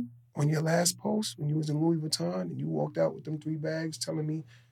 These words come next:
you spent ten thousand. I s-, I ran, I ran the bag up and have the same energy when you come see me."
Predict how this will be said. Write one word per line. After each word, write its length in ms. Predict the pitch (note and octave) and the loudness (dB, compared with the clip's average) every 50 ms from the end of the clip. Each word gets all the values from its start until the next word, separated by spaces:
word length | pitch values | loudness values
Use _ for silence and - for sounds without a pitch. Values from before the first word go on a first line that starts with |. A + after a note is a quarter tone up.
| _ _ - | _ _ -14
you 120 | C3 C3+ D3+ | -8 -4 -2
spent 360 | D3+ - - D3+ D#3 D#3 - | -2 -2 -2 -2 -2 -2 -2
ten 220 | - - D#3+ D#3+ D#3+ | -4 -4 -4 -4 -4
thousand. 420 | - C3 C#3+ D3 D3+ D#3 D3+ C3+ C3 | 2 4 6 6 6 4 0 -2 -2
I 60 | C3+ | -2
s-, 160 | D3 - - - | -2 -2 0 2
I 100 | A#2+ B2+ | 2 2
ran, 220 | D#3 D#3+ D#3 - | 2 0 0 -2
I 40 | - | -2
ran 220 | D#3 E3 E3 D#3 | -2 0 0 0
the 60 | D3 - | -2 -2
bag 340 | - - - E3 F3 E3 D#3+ | -2 2 4 6 6 4 2
up 120 | C#3+ - | -2 -2
and 200 | D#3 D3 C#3+ C#3 - - - _ _ _ _ | -2 -4 -4 -6 -10 -16 -20 _ _ _ _
have 180 | - - F#3 E3 | -12 -10 -8 -6
the 80 | E3+ E3+ | -4 -4
same 240 | - E3+ E3+ E3+ E3+ | -2 -2 0 0 2
energy 260 | E3 E3 D#3+ D#3+ D#3+ | 2 2 2 2 2
when 140 | D#3 D3+ D#3 | 2 2 2
you 80 | D#3+ | 2
come 200 | D3+ - E3 E3+ | 0 0 0 0
see 200 | E3 - - F3 | 0 0 0 0
me." 300 | E3+ F#3 A#3 A#3 D#3 B2+ | 0 0 2 0 0 -4